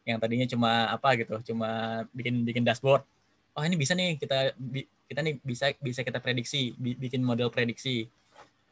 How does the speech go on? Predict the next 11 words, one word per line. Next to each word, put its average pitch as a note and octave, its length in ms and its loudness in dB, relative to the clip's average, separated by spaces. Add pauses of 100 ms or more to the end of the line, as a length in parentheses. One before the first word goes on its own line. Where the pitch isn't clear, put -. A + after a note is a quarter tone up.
(340)
gitu. A2 320 -12
Itu B2+ 320 -4
kan E3+ 160 0 (600)
bolak-balik B2+ 440 4
nih A2+ 80 2
antara A2 320 0
data A2+ 240 -2
understanding A2+ 400 -4
sama A2+ 160 -6
business A2 240 -8
understanding. G#2+ 560 -10